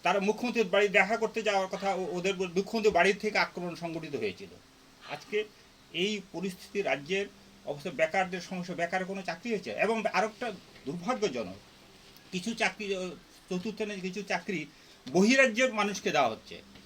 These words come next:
মুদ্রণ শিল্প একবারে ভেঙে পড়েছে। মুদ্রণ শিল্পে বহিরাজ্যের যারা আছেন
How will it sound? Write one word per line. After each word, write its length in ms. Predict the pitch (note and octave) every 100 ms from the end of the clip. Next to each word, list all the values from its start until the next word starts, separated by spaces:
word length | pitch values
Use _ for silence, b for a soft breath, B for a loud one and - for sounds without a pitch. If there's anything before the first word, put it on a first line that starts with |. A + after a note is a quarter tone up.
| B - C#3+
মুদ্রণ 420 | F#3+ F3+ B3+ B3
শিল্প 360 | A#3+ A3+ - -
একবারে 500 | G#3 G#3 A3 A3+ G#3
ভেঙে 260 | G3 F#3+
পড়েছে। 340 | C#3+ A#2 G2 A#2
মুদ্রণ 340 | E3 F3 G#3+
শিল্পে 360 | A3+ G#3 A#3 A#3 B B B A2+
বহিরাজ্যের 640 | D#3 F#3+ A3+ A3 A3+ B3+ - - - - -
যারা 300 | D3+ F3 E3+
আছেন 220 | - A#3